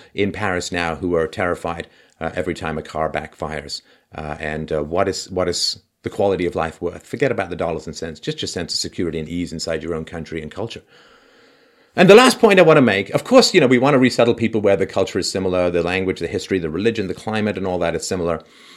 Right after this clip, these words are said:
Also, we do want to leave some smart people in the Middle East, right? The, the people who tend to be able to wend their way through the bureaucratic maze of being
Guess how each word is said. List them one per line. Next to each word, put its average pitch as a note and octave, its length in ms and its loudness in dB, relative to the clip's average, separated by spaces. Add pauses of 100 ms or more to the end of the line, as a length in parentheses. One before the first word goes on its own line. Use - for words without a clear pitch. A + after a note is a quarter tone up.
(400)
Also, C3+ 640 0 (240)
we D#3+ 320 -4 (840)
do C4 140 2
want A3 220 4
to F#3+ 60 4
leave E3+ 240 4
some C#3+ 140 2
smart D#3+ 340 6
people D#3 260 6
in B2 100 8
the A#2+ 60 6
Middle A#2 240 6
East, - 200 -6
right? C#3 140 0
The, D#3+ 80 0
the D#3 120 2
people F#3+ 360 0
who F3+ 120 -2
tend D3+ 320 -2
to D3 160 2
be C3 140 4
able C3 120 4
to A#2 60 6
wend A#2 300 2
their A#2 140 8
way A2+ 220 6
through A#2 220 0
the G2 80 -2
bureaucratic G#2 560 0
maze G2+ 280 0
of F2+ 120 -6
being G2 260 -2